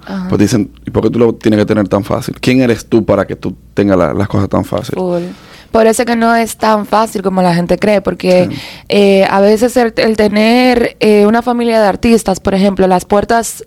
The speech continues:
Speaker 1: abiertas, entre comillas, se vuelve un poquito más difícil porque mucha gente no confía en ti, porque dice, "Ah, mira, esta se cree que porque es hija de fulana o esto, se cree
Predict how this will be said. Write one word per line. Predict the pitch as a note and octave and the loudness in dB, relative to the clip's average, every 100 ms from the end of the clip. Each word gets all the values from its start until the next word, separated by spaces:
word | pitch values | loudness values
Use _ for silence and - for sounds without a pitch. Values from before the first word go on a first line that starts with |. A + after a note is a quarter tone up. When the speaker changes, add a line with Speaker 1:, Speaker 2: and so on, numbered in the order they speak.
| - | -6
Speaker 1:
abiertas, | G3+ G3 G#3 A#3 G3 F#3+ - | -4 -2 0 0 0 -6 -10
entre | F3+ F3+ F3+ | -10 -4 -2
comillas, | G3+ G3 G3+ F#3 F3+ - - - - - | 0 0 0 2 0 -2 -18 -20 -20 -10
se | - A#3 | 0 2
vuelve | A#3 B3+ | 4 2
un | C4+ | 2
poquito | C4 B3 B3 | -2 -2 0
más | B3 | 2
difícil | B3+ G#3+ A3 A3+ | 0 -2 -2 0
porque | G#3 A3 | 0 0
mucha | A3 B3 C#4+ | 0 2 2
gente | C4 A#3 | 0 -2
no | G#3+ A3 | -2 0
confía | C4 C#4+ C#4 | 2 0 2
en | C#4 | 0
ti, | C4 A3+ C4 | 0 -4 -4
porque | A3 G#3 | -2 0
dice, | G#3+ | 2
"Ah, | A#3+ C4 | 2 2
mira, | C4+ C4+ C4+ | 2 0 0
esta | C#4 A#3 | 0 -2
se | A3 A3 | -2 -2
cree | G#3 B3+ | 0 0
que | C4+ | 0
porque | C4 A#3+ A3+ G#3 G3+ G3 | -2 0 0 0 0 0
es | - E3+ B3 | 0 2 2
hija | C#4 C#4+ | 2 2
de | C#4 | 0
fulana | B3+ C4 C#4+ C4 B3 A#3+ | 2 2 2 0 0 -2
o | A#3 A3 | -2 0
esto, | C4 C#4 C4+ | 2 2 0
se | A#3+ | -2
cree | A3+ B3 | 0 0